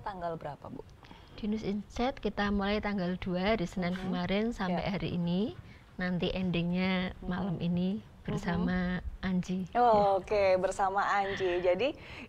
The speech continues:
Speaker 1: ini nanti ada keseruan, semua mahasiswa baru berkumpul dan
Speaker 2: Betul.
Speaker 1: eh, mendendangkan lagu-lagunya Anji, begitu ya. Nah, ini yang terbuka untuk umum atau hanya untuk mahasiswa saja, Bu?
Speaker 2: Kami peruntukkan untuk mahasiswa baru
Speaker 1: Mhm.
Speaker 2: karena menyambut,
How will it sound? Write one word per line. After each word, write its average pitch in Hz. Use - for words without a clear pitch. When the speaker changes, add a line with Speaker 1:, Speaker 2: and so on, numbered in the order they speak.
Speaker 1:
ini 190
nanti 220
ada 175
keseruan, 190
semua 180
mahasiswa 170
baru 165
berkumpul 254
dan 175
Speaker 2:
Betul. 175
Speaker 1:
eh, 170
mendendangkan 180
lagu-lagunya 170
Anji, 208
begitu 175
ya. 160
Nah, 247
ini 403
yang 403
terbuka 262
untuk 302
umum 392
atau 311
hanya 285
untuk 277
mahasiswa 285
saja, 233
Bu? -
Speaker 2:
Kami 240
peruntukkan 233
untuk 208
mahasiswa 196
baru 185
Speaker 1:
Mhm. 214
Speaker 2:
karena 190
menyambut, 185